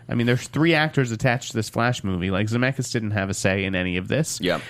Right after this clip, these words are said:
Speaker 1: Uh, you would just think that he would wanna launch, like, an original property rather than have to fit into someone else's, like, vision.
Speaker 2: Yeah.
Speaker 1: Um,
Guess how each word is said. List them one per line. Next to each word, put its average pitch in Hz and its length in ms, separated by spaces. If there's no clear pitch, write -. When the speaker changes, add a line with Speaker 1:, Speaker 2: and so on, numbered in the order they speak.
Speaker 1:
Uh, - 140
you 196 320
would 233 120
just 226 160
think 226 140
that 190 100
he 190 100
would 175 140
wanna 170 240
launch, 160 320
like, 156 120
an 151 80
original 143 400
property 135 480
rather 120 220
than 127 120
have 131 180
to 127 80
fit - 280
into 147 300
someone 143 420
else's, 123 380
like, 110 180
vision. 113 760
Speaker 2:
Yeah. 107 260
Speaker 1:
Um, 110 300